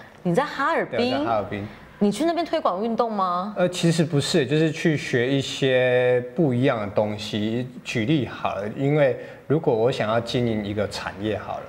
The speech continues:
Speaker 2: 那我是不是要学习跟客户去互动，或者是你应该要再学习更多的经营技巧，
Speaker 1: 是。
Speaker 2: 而不是一直在专注在可能说我健身教练，我要用多少健身系统去帮助我的客人。这当然是我的专业，当然，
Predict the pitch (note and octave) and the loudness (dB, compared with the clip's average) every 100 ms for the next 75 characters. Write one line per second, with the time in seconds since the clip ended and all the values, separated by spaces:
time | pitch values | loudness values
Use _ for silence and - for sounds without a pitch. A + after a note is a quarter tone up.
0 | G#2+ B2 G2+ - A2+ A#2 A2+ G#2+ G#2+ G2+ | -4 -2 -2 -4 -2 2 2 2 -4 -4
1 | G2+ G#2+ G#2 G#2 - C3+ G#2 A2 G2+ - | -4 -4 -2 -6 -4 0 0 0 -2 -4
2 | G2+ - G2+ - - G#2 - - - A#2+ | -4 -2 -4 0 -2 -2 -10 -16 -2 -2
3 | G#2+ A#2+ G2+ G2+ A#2 B2 A#2 B2 A2 - | 0 -2 -2 -2 2 2 2 0 0 -2
4 | G#2 G#2+ G#2+ G2 G2+ G2+ G2+ - A2+ G#2+ | -2 -2 -4 -4 -2 -2 -4 -2 -2 0
5 | G#2 G2+ F#2+ - G#2+ G2+ G2 G#2+ G2 - | 0 0 -2 -4 -4 -4 -6 -6 -6 -6
6 | F#2 - - - D#3+ D3 C3 G#2 A2 - | -8 -10 -18 -8 -2 0 0 0 0 -2
7 | B2+ B2 - A2+ A#2 A2 G2+ F#2+ - B2+ | -4 -4 -6 0 0 2 0 -2 0 0
8 | A#2 G#2+ A2+ G2 - G2 G#2 G#2 G#2 G2+ | 0 0 2 0 0 -4 0 2 2 -2
9 | G2 A#2+ A#2+ A2+ A2 A2 G2+ G#2+ A2 - | 0 0 0 2 2 2 2 2 2 0
10 | - - - C3+ A2+ C3 B2+ B2+ F#2 - | -12 -12 0 0 2 2 2 2 0 0
11 | B2 G#2 A#2 A2 - G2+ - - - - | 0 2 0 0 -2 -2 -2 -4 -6 -18
12 | - - - B2+ G#2+ A#2 A2 G#2+ F#2 F2+ | -20 -16 -2 -2 2 0 0 -2 -4 -4
13 | - G2 F2+ - - - - E3+ E3 D#3 | -2 0 -2 -6 -16 -6 0 4 4 2
14 | D#3+ G#2+ G2 G2+ G2 B2 A2+ A#2+ F#2+ B2 | 0 0 0 -2 2 2 2 0 0 0
15 | A#2+ A2 | 0 -2